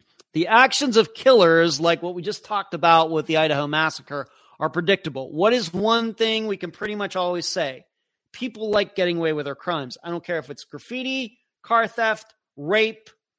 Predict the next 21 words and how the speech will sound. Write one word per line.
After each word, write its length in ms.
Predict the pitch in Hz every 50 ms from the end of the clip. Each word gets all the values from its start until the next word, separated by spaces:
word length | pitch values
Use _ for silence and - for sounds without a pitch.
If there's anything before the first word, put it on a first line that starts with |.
| _ _ _ _ _ 139
jaywalking, 720 | 123 170 202 208 214 208 202 202 202 196 - - 190 175
or 80 | 165 165
anything 400 | 175 180 180 160 - 180 175 185
else. 260 | 175 147 - - -
People 380 | _ - 233 233 _ 226 214 202
like 240 | 208 196 190 190
getting 240 | - 180 160 160 160
away. 260 | 156 165 180 160 135
Speeding, 840 | 131 - - - _ 233 240 240 240 240 240 240 233 233 233 233 202 _ _ _ _ _ _ _ _ _ _ _ _ _ _ _ _ _ _ _ - 170
uh, 500 | 170 170 170 170 165 165 165 165 165 160
doing 400 | 151 143 131 208 202 202 190 180
seventy-five 720 | - - 220 220 214 220 208 - - 220 214 214 202 196
and 100 | 190 180
a 40 | 160
thirty-five, 1300 | - _ 214 214 208 208 202 - - 208 202 196 185 185 180 175 175 165 156 123 - - - - _ _ _ _
uh, 160 | 160 160 160
people 300 | 156 - 233 226 214 214
will 100 | 190 170
come 220 | _ - 196 202 190
up 120 | 175 _
with 120 | 165 147